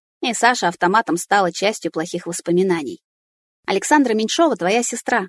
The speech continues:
и не в ответе за ошибки родителей. Я не позволю её обижать, девчонке и так досталось. Потерять семью и зрение непросто. У неё осталась только Лаура, но и та не вечная. Поэтому не будь дураком.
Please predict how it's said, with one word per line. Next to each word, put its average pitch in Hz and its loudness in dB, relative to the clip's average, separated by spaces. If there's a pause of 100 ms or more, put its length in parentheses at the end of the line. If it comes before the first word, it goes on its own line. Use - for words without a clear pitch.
(160)
и - 0
не 208 0
в - 6
ответе 208 2
за 190 0
ошибки 180 -4
родителей. 175 -6 (240)
Я 196 2
не 185 4
позволю 190 0
её 175 2
обижать, 185 -2 (140)
девчонке 202 -2
и - -2
так 220 -2
досталось. - -10 (320)
Потерять 247 2
семью 202 0
и 208 4
зрение 190 0
непросто. 185 -4 (240)
У 269 -4
неё 269 4
осталась 254 2
только 208 -2
Лаура, 208 2 (180)
но 240 0
и 190 0
та 254 0
не 208 0
вечная. 151 -6 (280)
Поэтому 190 2
не 208 0
будь 339 0
дураком. 165 -6